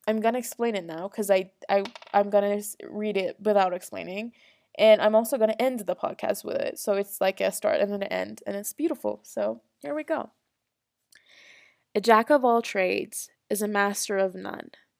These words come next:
but still always better than a master of one.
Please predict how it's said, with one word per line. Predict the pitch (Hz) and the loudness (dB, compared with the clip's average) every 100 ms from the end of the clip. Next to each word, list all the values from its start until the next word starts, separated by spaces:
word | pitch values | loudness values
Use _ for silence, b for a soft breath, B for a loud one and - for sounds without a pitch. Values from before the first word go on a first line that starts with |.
| _ _ _ _ | _ _ _ _
but | 214 | -2
still | - - 214 | -2 -2 2
always | 202 208 202 185 185 208 - _ _ | 4 4 2 0 -4 -6 -14 _ _
better | 202 202 202 | 0 2 0
than | 196 | -2
a | 190 | -4
master | 190 185 - - - | -4 -4 -6 -6 -4
of | - - - | -2 -4 -4
one. | - 170 - | -4 -2 -4